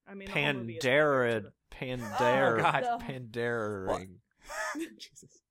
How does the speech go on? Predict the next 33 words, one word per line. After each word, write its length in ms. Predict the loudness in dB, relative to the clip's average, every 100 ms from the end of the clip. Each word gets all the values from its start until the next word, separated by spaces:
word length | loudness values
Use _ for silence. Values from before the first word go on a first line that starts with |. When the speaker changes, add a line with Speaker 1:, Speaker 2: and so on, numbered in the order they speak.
| _ _ _ -16
Speaker 1:
Pandaring? 440 | -6 -4 -4 -6 -8 -14 -20 -20 -20 -2
Speaker 3:
I, 80 | 0
I, 200 | 2 0 0
I 60 | -4
think 220 | -4 -6
the 180 | -4 -2
issue 340 | -2 -2 -2
is 120 | -2
making 300 | -4 -6 -6
it 140 | -8 -8
not 360 | -6 -2 -2 -2 -6
feel 220 | -4 -2
like 220 | -2 -4 -6
a 80 | -8
Lord 220 | -6 -6
of 40 |
the 60 | -6
Rings 460 | -8 -8 -10 -14 -12
ripoff, 400 | -10 -8 -6 -8 -12 -8
which 380 | -6 -6 -10 -16 _ _ _ _ _ _ _ -8
Dungeons 220 | -6 -4
and 80 | 0
Dragons 420 | 0 0 -2 -4
felt 160 | 0 0
like 140 | 0
a 40 | -2
Lord 160 | -2
of 40 | -2
the 60 |
Rings 260 | -6 -8 -6
ripoff, 340 | -4 -2 -4 -4
and 80 |
I, 100 | -8